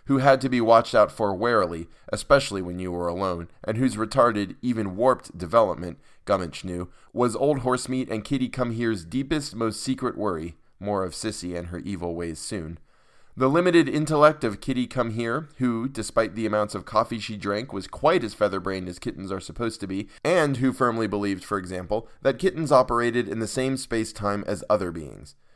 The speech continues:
That to get from here to there they had to cross the space between, and similar fallacies. The mental stodginess of even Old Horsemeat, who, although he understood quite a bit of the secret doctrine and talked intelligently to Gummidge when they were alone,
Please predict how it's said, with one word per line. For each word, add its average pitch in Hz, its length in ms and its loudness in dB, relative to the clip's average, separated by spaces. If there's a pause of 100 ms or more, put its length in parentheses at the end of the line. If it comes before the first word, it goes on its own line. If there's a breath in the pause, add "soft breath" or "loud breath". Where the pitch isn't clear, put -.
(220)
That 131 200 6
to 139 60 0
get 135 140 2
from 127 180 -2
here 123 160 0
to 117 120 -2
there 104 200 6
they 117 140 0
had 104 160 2
to 92 60 -10
cross 98 260 0
the 95 120 -8
space 95 280 -6
between, 92 580 -10
and 87 140 -10
similar 85 380 -8
fallacies. 78 600 -8 (480 soft breath)
The 131 120 2
mental 147 340 4
stodginess 131 720 2
of 107 140 -2
even 127 340 0
Old 120 300 0
Horsemeat, 110 600 -2
who, 107 380 -2
although 113 360 6
he 120 120 0
understood 113 480 -2
quite 180 280 4
a 180 40 2
bit 185 220 2
of 92 100 -4
the 101 80 -6
secret 110 360 -6
doctrine 110 480 0 (200 loud breath)
and 123 160 -2
talked 143 280 0
intelligently 123 680 -2
to 107 120 -10
Gummidge 113 360 4
when 98 120 -6
they 104 120 -2
were 101 140 0
alone, 98 460 0